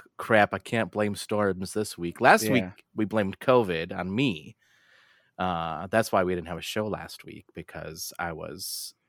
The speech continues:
Speaker 2: In
Speaker 1: still
Speaker 2: Cancun.
Speaker 1: Yeah, yeah, <laughs>
Speaker 2: Yeah.
Speaker 1: yeah, in Cancun, yeah. <laughs> That's right.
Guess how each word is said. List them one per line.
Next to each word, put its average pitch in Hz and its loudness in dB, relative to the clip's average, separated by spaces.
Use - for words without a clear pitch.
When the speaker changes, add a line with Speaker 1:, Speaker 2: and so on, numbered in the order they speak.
Speaker 2:
In 110 -2
Speaker 1:
still 104 4
Speaker 2:
Cancun. 113 -2
Speaker 1:
Yeah, 92 -8
yeah, 92 -4
<laughs> - -14
Speaker 2:
Yeah. - -2
Speaker 1:
yeah, - 4
in 135 0
Cancun, - -8
yeah. 117 -4
<laughs> - -8
That's 135 8
right. 98 2